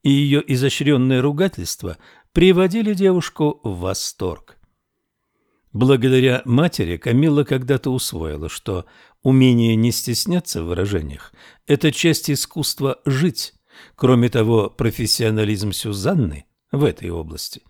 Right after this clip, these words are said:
произвел на нее неизгладимое впечатление. Примерно раз в неделю девушка приходила на ферму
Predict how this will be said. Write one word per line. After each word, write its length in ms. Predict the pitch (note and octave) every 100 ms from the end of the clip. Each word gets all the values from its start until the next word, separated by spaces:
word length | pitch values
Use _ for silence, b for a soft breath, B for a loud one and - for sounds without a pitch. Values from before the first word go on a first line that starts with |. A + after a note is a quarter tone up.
| _ _ _
произвел 720 | - B2 A2 G#2+ A2 A2 G2 E2+
на 100 | F2+
нее 380 | G2+ A2 B2 - b b
неизгладимое 1000 | A2 A#2+ A2 A#2+ G#2+ B2+ A#2+ F#2 E2 F2
впечатление. 880 | G2+ - G#2 - A2 G2+ E2+ D2 D#2+ _ _ _ _ _ _ _ _ _
Примерно 540 | - C3+ C#3 C#3 B2+ C3+
раз 240 | C3 -
в 40 | B2
неделю 400 | C#3+ C3 F2 F2+
девушка 460 | G2 F#2+ - -
приходила 560 | F2+ G#2 G#2 G2 G2+ F#2+
на 120 | G#2
ферму 460 | - F#3 D3 D#2+